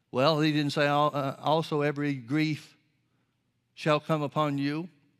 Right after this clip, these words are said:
Grief wouldn't make sense there because the subject matter is sickness and disease. So they translated faithfully again this Hebrew word choli as sickness, not grief. But in Isaiah fifty-three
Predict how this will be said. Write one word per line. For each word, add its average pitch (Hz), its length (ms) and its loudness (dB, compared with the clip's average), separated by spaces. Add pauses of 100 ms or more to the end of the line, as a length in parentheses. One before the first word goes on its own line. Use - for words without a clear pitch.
(120)
Grief 151 260 -2
wouldn't 147 200 -4
make 147 180 -2
sense 180 300 -4
there 123 200 0
because 123 340 -2
the 117 80 -6
subject 147 460 -4
matter 131 320 -2
is 131 140 -6
sickness 127 440 -8
and 135 140 -4
disease. 135 600 -4 (640)
So 151 140 0
they 143 100 2
translated 147 580 -2
faithfully 156 560 -2
again 139 460 -2 (920)
this 139 240 -2
Hebrew 151 360 0
word 139 280 -2
choli 151 580 0 (560)
as 135 200 -2
sickness, - 600 -4 (220)
not 135 300 -2
grief. 135 420 -8 (1000)
But 151 160 2
in 147 80 2
Isaiah 147 440 4
fifty-three 160 1040 -4